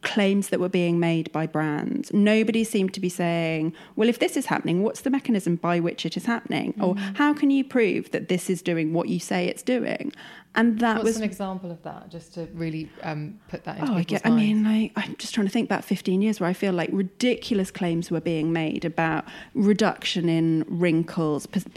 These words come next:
Speaker 1: percentage reduction in wrinkles, and no one was saying
Speaker 2: Permanent lip plumping via a
Speaker 1: <laughs> Yeah,
Speaker 2: gloss.
Speaker 1: all of these. And no one was saying, "Well, okay, so if you're saying you can reduce wrinkles by fifty percent, essentially show me you're working. Like,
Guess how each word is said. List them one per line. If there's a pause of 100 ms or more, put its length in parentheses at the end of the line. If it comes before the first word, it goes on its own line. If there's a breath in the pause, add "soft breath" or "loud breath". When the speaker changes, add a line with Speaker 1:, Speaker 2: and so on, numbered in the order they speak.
Speaker 1:
percentage
reduction
in
wrinkles,
and
no
one
was
saying
Speaker 2:
Permanent
lip
plumping
via
a
Speaker 1:
<laughs>
Yeah,
Speaker 2:
gloss.
Speaker 1:
all
of
these. (480 loud breath)
And
no
one
was
saying, (260 loud breath)
"Well, (140)
okay,
so
if
you're
saying
you
can
reduce
wrinkles
by
fifty
percent, (360 loud breath)
essentially
show
me
you're
working.
Like,